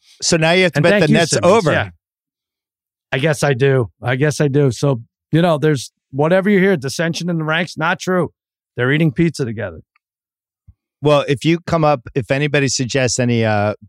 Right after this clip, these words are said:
Speaker 1: betting exorcism stuff for me before week five, let me know. If there's any, any good tricks.
Speaker 2: Yeah,
Speaker 1: Maybe
Speaker 2: we, we should, uh, definitely. What did I say, though? I said, "Oh, bet every game."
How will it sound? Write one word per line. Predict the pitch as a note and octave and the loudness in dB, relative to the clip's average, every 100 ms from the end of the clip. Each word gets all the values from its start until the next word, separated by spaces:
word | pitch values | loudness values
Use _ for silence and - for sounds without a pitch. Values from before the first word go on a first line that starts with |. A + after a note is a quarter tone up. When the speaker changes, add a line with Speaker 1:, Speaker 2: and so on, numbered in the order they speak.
| - | -4
Speaker 1:
betting | B2+ B2 | -2 0
exorcism | A#2 A2 A#2 - A2 G#2 G2 | -2 -4 -6 -4 -4 -4 -6
stuff | - G2+ | -4 -4
for | - | -4
me | G2+ F#2+ | -6 -6
before | F2 - G#2+ | -8 -6 -6
week | F#2+ F#2 | -4 -6
five, | - G2+ F#2 E2 _ _ _ _ _ _ _ _ - | -6 -6 -6 -10 _ _ _ _ _ _ _ _ -8
let | F#2+ | -6
me | F#2 | -6
know. | E2 | -6
If | D#2+ _ _ _ _ _ _ _ _ _ _ - | -10 _ _ _ _ _ _ _ _ _ _ -6
there's | G#2+ | -2
any, | A#2+ A#2 | -2 -2
any | C#3 C3+ | -2 0
good | B2 B2 | -2 -2
tricks. | - A#2 F2+ - - | -2 -2 -2 -10 -4
Speaker 2:
Yeah, | C#3+ B2+ | -2 0
Speaker 1:
Maybe | B2 B2+ | 0 -2
Speaker 2:
we, | D3+ | 0
we | E3 | 0
should, | - F#3 D3 | 0 0 0
uh, | D3+ | -2
definitely. | B2 F#3 - G3 F#3+ F3+ | 0 -2 -2 -2 0 0
What | D3+ F3 | 0 0
did | G3 | 2
I | G#3 | 0
say, | - A3 E3 | 0 0 0
though? | A#2+ G#2 G#2 | -4 -8 -8
I | C3+ | -8
said, | D#3 - | -10 -4
"Oh, | D3+ | -2
bet | C3 F3+ | 0 0
every | F3+ F#3 G3+ | 0 0 0
game." | A3 A#3 | 0 0